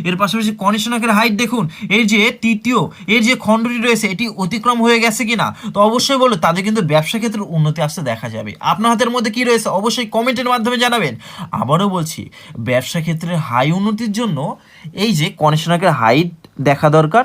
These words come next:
খুব ভালো হওয়াটা দরকার, সুন্দর হওয়াটা দরকার। এর পাশাপাশি বুধ গ্রহ ভালো থাকা দরকার। এখানে ক্রস সাইন হঠাৎ করে লস, এখানে তিল চিহ্ন হঠাৎ করে লস, বা ব্যবসার রেখা ভগ্ন ভগ্ন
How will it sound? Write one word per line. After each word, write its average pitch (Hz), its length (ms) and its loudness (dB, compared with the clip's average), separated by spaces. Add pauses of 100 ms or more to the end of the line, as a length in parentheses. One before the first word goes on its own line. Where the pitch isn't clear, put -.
(120)
খুব 190 160 2
ভালো 135 300 4
হওয়াটা 175 240 2
দরকার, 185 340 2 (180)
সুন্দর 214 320 6
হওয়াটা 120 200 2
দরকার। 78 360 -6 (440)
এর 156 200 4
পাশাপাশি 185 280 2
বুধ 170 320 4
গ্রহ 208 200 6
ভালো 185 260 6
থাকা 156 220 4
দরকার। 107 240 0 (140)
এখানে 175 280 0 (160)
ক্রস 143 280 0
সাইন 147 220 2 (100)
হঠাৎ 214 300 2
করে 233 140 4 (100)
লস, - 160 0 (300)
এখানে 165 300 4
তিল 208 140 6
চিহ্ন 180 220 0 (100)
হঠাৎ 202 260 4
করে 240 220 6
লস, - 140 2 (280)
বা 160 80 6 (180)
ব্যবসার 185 520 4 (160)
রেখা 190 280 2 (440)
ভগ্ন 202 320 4
ভগ্ন 233 260 6